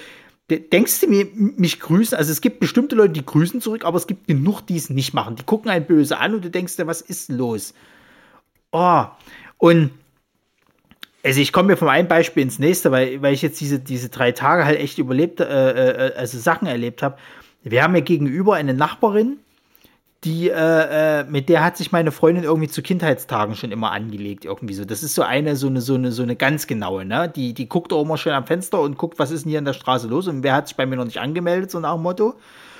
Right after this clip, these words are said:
Und die guckt auch immer schon so skeptisch hier rüber, wenn sie unser Leipziger Kennzeichen sieht. Also momentan kann ich das Auto halt nicht in der Garage parken, weil das halt, weil die Garage eben mit Müll noch voll ist.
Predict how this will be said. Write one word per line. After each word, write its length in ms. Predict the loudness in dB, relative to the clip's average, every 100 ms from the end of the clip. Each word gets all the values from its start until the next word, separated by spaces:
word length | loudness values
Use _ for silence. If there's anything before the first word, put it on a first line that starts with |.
| -20 2
Und 440 | 4 4 0 -6
die 100 | -2
guckt 240 | 0 2 2
auch 100 | 2
immer 180 | 2 4
schon 180 | 2
so 80 | 2
skeptisch 440 | 0 0 -2 -4 0
hier 140 | 2
rüber, 240 | 4 4
wenn 140 | 2 0
sie 80 | -2
unser 200 | 0 4
Leipziger 440 | 4 2 0 0
Kennzeichen 580 | 0 -4 -2 -4 -4 -8
sieht. 240 | -10 -8
Also 160 | -4 0
momentan 400 | 0 2 0 0
kann 140 | -2
ich 80 | -2
das 100 | -2
Auto 140 | 0
halt 160 | 0 0
nicht 80 | -6
in 80 | -6
der 80 |
Garage 400 | -6 -2 0 0
parken, 340 | 0 -2 0 -2
weil 140 | -2
das 160 | -2 -6
halt, 220 | -6 -6
weil 100 | -6
die 80 | -4
Garage 340 | -2 -2 -2
eben 140 | -6 -6
mit 180 | -8 -2
Müll 220 | 0 0
noch 160 | -4
voll 220 | -2 -2 0
ist. 320 | -4 -6